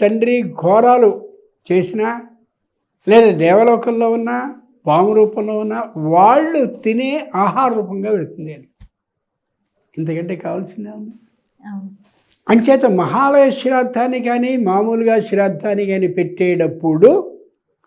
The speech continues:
Speaker 1: అంతకు ముందే ఇవన్నీ కానీ తెలుసుకున్నట్లయితే వాడికి శ్రద్ధ పెరుగుతుంది.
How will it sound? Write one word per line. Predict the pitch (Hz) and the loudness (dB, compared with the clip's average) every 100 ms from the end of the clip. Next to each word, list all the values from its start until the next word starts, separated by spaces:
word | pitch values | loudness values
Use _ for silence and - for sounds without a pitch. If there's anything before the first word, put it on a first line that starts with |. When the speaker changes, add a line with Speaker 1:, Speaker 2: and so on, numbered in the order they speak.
| - - | -8 2
Speaker 1:
అంతకు | 240 262 233 | 4 6 6
ముందే | 196 262 330 339 | 4 2 4 4
ఇవన్నీ | 285 262 285 | 4 2 2
కానీ | 269 254 | 2 2
తెలుసుకున్నట్లయితే | 220 214 - 220 202 196 190 233 196 202 220 - _ _ _ _ _ _ _ - | 2 0 -2 -8 -2 -2 4 4 4 2 -6 -18 _ _ _ _ _ _ _ -4
వాడికి | 151 147 | -2 -2
శ్రద్ధ | - 170 170 208 | -6 -8 -8 -10
పెరుగుతుంది. | 202 175 - 151 | -8 -10 -12 -18